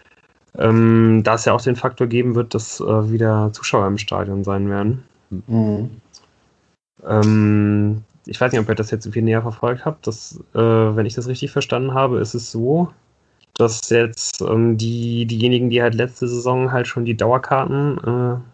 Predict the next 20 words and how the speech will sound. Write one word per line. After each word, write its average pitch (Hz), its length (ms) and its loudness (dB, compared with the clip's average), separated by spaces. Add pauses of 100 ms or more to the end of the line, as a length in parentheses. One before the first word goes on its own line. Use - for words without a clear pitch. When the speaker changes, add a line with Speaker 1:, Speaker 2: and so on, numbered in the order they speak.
Speaker 1:
für - 200 -10
diese 127 200 -2
Saison 127 300 0
gekauft 127 440 -2
haben, 131 280 2 (600)
sich - 240 -4
jetzt, - 380 -2
äh, 120 640 2
jeweils 120 480 -2
dann 117 140 0
immer 117 220 -2
für 120 140 -8
die 123 100 -8
Spiele 135 580 0 (160)
dieses 127 300 -8
Geld 123 220 -4
wieder 123 180 -4
zurückerstatten 131 680 -4
lassen 147 280 0
können 156 460 0